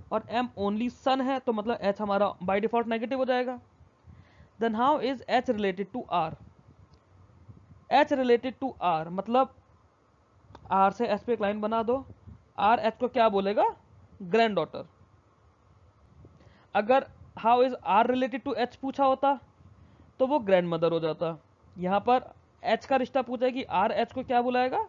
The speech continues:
मतलब ग्रैंडडॉटर बुलाएगा। I hope ये आपको क्लियर हुआ होगा। इसी तरह के हम अभी सात आठ क्वेश्चंस और देखेंगे। अब देखो दोस्तों,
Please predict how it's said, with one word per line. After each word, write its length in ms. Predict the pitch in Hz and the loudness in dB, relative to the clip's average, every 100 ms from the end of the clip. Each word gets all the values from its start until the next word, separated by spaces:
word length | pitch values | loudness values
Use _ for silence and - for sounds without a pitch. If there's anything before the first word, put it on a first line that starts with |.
| - _ - _ - | -10 _ -20 _ -6
मतलब 280 | 208 208 247 | -2 0 0
ग्रैंडडॉटर 520 | 196 202 196 170 165 | 4 4 4 2 0
बुलाएगा। 480 | 156 143 143 - 104 - _ _ - _ _ _ _ _ _ _ - _ _ _ _ _ - | -4 -4 -4 -6 -16 -18 _ _ -20 _ _ _ _ _ _ _ -20 _ _ _ _ _ -4
I 100 | 180 | 0
hope 200 | 208 220 | 0 2
ये 60 | |
आपको 200 | 214 214 | 2 2
क्लियर 280 | 220 220 220 | -4 0 2
हुआ 160 | 233 233 | 2 2
होगा। 280 | 226 247 302 - - - - - | 2 0 -6 -10 -20 -20 -8 -4
इसी 200 | 277 339 | 0 2
तरह 220 | 285 262 | 2 0
के 120 | 262 | 0
हम 160 | 262 262 | -2 -2
अभी 360 | 196 214 233 | -4 -4 -4
सात 540 | - _ 190 - 202 247 | -8 _ -10 -2 2 2
आठ 100 | 247 | 4
क्वेश्चंस 300 | 233 254 220 | 0 0 2
और 200 | 196 190 | 2 2
देखेंगे। 420 | 190 220 220 294 - _ - - - - | 0 -2 -2 -2 -6 _ -20 -20 -6 -2
अब 100 | 294 | 0
देखो 180 | 330 | 2
दोस्तों, 320 | 349 220 - | 4 2 0